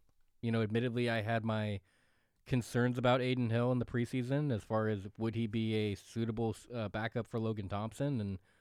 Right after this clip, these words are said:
I mean, he had a couple of shaky games in the preseason, but he's been able to right the ship and really look pretty impressive in his, at least as his debut or the couple starts that he's gotten. He, he's played pretty well, and,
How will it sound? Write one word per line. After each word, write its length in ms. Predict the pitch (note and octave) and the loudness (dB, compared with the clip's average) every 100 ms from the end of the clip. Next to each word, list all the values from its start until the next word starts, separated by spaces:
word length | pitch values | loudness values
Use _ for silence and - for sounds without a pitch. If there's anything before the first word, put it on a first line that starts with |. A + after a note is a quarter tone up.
| _ - | _ -8
I 60 | |
mean, 160 | G2+ F#2+ | -4 -2
he 120 | F#2+ | -2
had 200 | A2 A#2 - | -2 -4 -6
a 80 | A2+ | -8
couple 240 | - A2 | -6 -4
of 80 | G#2+ | -4
shaky 340 | - A2 - A2 | -2 -4 -2 -2
games 300 | G#2+ A2+ A2 | 0 -2 -2
in 60 | |
the 60 | G#2+ | -6
preseason, 600 | - A2+ - A#2+ B2+ B2+ | -4 -6 -4 -4 -2 -2
but 220 | G#2 G2+ - - _ _ - _ _ _ - | 0 -2 -6 -20 _ _ -20 _ _ _ -6
he's 140 | B2 | -2
been 120 | D3 | 0
able 160 | D#3+ D3+ | 0 2
to 80 | C#3 | 2
right 180 | A#2+ C3+ | 0 0
the 100 | A#2 | -6
ship 360 | - B2 B2 - _ _ _ _ | -2 -2 -2 -8 _ _ _ _
and 220 | A2 G#2+ | -4 0
really 440 | A2 C#3 C#3+ C3 A#2 - _ _ - | 2 4 4 2 0 -8 _ _ -2
look 220 | C3+ - | -2 0
pretty 220 | D3 D#3+ | 0 0
impressive 560 | D3+ D3 D#3 G#2+ F#2+ G2 | 0 0 0 -2 -4 -4
in 100 | G2+ | -2
his, 300 | G2+ F2+ - - | -2 -6 -12 -10
at 100 | A#2 | -4
least 220 | B2 B2 | -2 -2
as 140 | A2+ G2+ G2+ - | -2 -4 -6 -10
his 160 | B2+ G2+ | -6 -4
debut 520 | A2 A2+ G2+ A2+ A#2 | -2 -2 0 0 0
or 220 | G#2+ G2+ - _ _ _ | 0 -2 -6 _ _ _
the 80 | - | -8
couple 240 | - - G#2+ | -4 -4 0
starts 240 | A#2+ A2 | 0 2
that 100 | A2+ | 0
he's 140 | G#2 | -2
gotten. 460 | G2+ A2+ A#2 G#2 F#2 | 0 0 2 0 -2
He, 160 | G2+ G#2+ | -4 -4
he's 180 | A2 G2 | -4 -6
played 300 | - C#3+ D3+ | -2 -2 2
pretty 220 | C#3+ B2+ | 2 2
well, 340 | A#2+ C#3 A#2 | 4 4 4
and, 220 | G#2+ G2+ | 2 -2